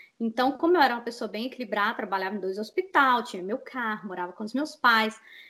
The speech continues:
é aquilo, eu não tinha dívida, então eu sempre tinha o dinheiro pra gente sair. E a gente sempre saía, eu sempre pagava tudo, gente. Nunca me importei, tipo,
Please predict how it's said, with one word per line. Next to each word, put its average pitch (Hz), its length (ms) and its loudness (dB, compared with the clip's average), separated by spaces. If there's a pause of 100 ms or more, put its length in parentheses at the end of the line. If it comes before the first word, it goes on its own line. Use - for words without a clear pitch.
é 233 80 2
aquilo, 269 340 2
eu 220 40 -4
não 220 140 -6
tinha 208 400 -8
dívida, 220 500 4
então 247 280 0
eu 339 80 0
sempre 320 400 0
tinha 277 480 2
o 320 80 4
dinheiro 294 320 2
pra 339 100 -4
gente 311 180 2
sair. 339 460 4 (680)
E 311 120 4
a - 20 6
gente 302 260 0
sempre 277 240 -4
saía, 320 420 2
eu 359 60 2
sempre 254 300 -4
pagava 302 320 2
tudo, 311 180 0
gente. 196 300 -4
Nunca 294 220 2
me 349 100 4
importei, 320 560 2
tipo, 233 340 0